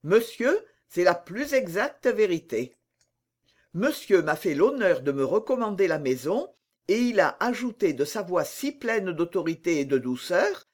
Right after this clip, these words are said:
c'est tout un pour moi, tu diras que je pars pour Paris. « Eh bien alors, » s'écria D'Artagnan, « puisqu'il marche sur Paris, c'est tout ce que je voulais savoir. Il fallait commencer par là, nigaud.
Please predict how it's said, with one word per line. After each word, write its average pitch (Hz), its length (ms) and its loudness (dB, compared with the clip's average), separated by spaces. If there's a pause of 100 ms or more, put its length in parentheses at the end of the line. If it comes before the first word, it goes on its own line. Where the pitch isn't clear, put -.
(320)
c'est 170 200 2
tout 175 220 -8
un 165 140 4
pour 139 300 -8
moi, 220 360 -2 (420)
tu - 140 -4
diras 240 420 0
que 208 200 2
je 185 120 0
pars 233 340 -2
pour - 180 -6
Paris. « 120 480 -4 (1400)
Eh 254 140 6
bien 151 280 4
alors, » 147 380 4
s'écria 165 400 0
D'Artagnan, « 139 640 -4 (200)
puisqu'il 269 420 -2
marche 185 300 0
sur 139 260 -8
Paris, 175 440 -6
c'est 165 280 -4
tout 320 160 4
ce - 120 0
que 285 180 0
je 247 120 0
voulais 208 240 2
savoir. 120 540 -6 (420)
Il 247 160 2
fallait 170 260 2
commencer 147 440 2
par 202 220 2
là, 226 200 6
nigaud. 170 640 6